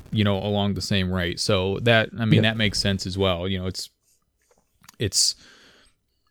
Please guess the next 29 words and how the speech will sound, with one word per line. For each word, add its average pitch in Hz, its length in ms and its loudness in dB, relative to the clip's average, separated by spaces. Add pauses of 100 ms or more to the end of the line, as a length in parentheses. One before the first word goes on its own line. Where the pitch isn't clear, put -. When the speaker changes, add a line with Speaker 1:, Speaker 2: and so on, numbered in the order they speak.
(1040)
Speaker 1:
partly 143 380 6
because 123 400 4
they're 123 160 6
so 127 300 6
popular 127 540 2
and 120 80 2
also 113 240 0
partly 113 320 -2
because 107 300 0
the - 80 -4
platform 104 520 0
is 95 120 0
growing 101 480 2 (560)
as 95 220 -2
well. 92 360 2 (760)
Speaker 2:
Yeah, 117 220 4 (240)
absolutely. 92 500 0 (280)
Speaker 1:
Um, 139 380 -4 (300)
<clears throat> - 400 -14
so, 143 360 6
Speaker 2:
Good 139 100 10
Speaker 1:
uh, 131 360 8
Speaker 2:
stuff. 117 200 -6 (480)
Speaker 1:
let's, 147 260 6
Speaker 2:
<clears throat> - 280 2
I'm 135 60 2
sorry. 131 340 8
Speaker 1:
uh, 156 260 2
Speaker 2:
Whew. 330 180 6